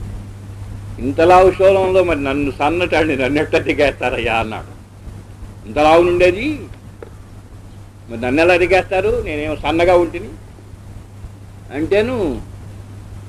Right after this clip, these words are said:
"ఆ, కనుక్కుంటాం ప్రభువుని" అని వెళ్ళి అడిగారట. "ఏమండో, ఇట్లా అంటున్నాడు కుమ్మరి,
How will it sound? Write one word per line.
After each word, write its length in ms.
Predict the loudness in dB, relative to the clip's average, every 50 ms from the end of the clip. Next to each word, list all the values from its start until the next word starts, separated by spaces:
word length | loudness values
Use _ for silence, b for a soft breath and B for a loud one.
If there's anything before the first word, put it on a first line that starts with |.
| -18 -18 -18 -18 -18 -16
"ఆ, 140 | -14 -14 -12 -12 -14 -14 -16 -16 -16 -14 -8 -4
కనుక్కుంటాం 500 | -2 -2 0 2 2 2 2 2 2 2
ప్రభువుని" 540 | 2 2 4 4 4 4 4 2 -2 -4 -8 -12 -16 -16 -16 -16 -16 -10 -4 0
అని 160 | 2 4 6
వెళ్ళి 260 | 4 6 6 4 4
అడిగారట. 520 | 4 4 2 2 2 2 2 0 0 -2 -2 -4 -4 -8 -14 -20 -20 -20 -20 -20 -20 -14 -8 -4
"ఏమండో, 440 | -4 0 2 4 6 8 8 8
ఇట్లా 200 | 6 6 2 0
అంటున్నాడు 420 | -2 -2 -2 -4 -2 -2 -2 -2 -2
కుమ్మరి, 480 | -2 -2 0 0 2 2 2 0 0